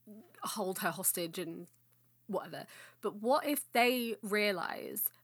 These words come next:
that she has to remember everything for her powers to become bigger than they already are? What if, like, her remembering everything gives her a knowledge of just how much she can do?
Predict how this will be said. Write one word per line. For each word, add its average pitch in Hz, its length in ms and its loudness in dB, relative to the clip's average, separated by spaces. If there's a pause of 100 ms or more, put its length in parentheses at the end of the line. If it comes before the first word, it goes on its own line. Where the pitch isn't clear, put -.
(100)
that - 160 -2
she 226 300 4
has 226 200 4
to 226 80 2
remember 196 420 2
everything 185 600 -2
for 185 180 -2
her 180 140 -2
powers 180 400 0
to - 120 -6
become 175 460 -2 (760)
bigger 196 320 8
than 180 180 0
they 170 140 0
already 160 320 -4
are? 98 240 -4 (1300)
What 208 280 8
if, 254 160 4
like, 202 400 2 (340)
her 226 220 6
remembering 196 720 2 (120)
everything 190 760 -2 (460)
gives 202 300 6
her 196 120 4
a 196 60 2
knowledge 185 380 2
of 170 200 -8
just - 380 2
how 180 160 0
much 185 240 -2
she - 220 0
can 196 220 -2
do? 185 280 0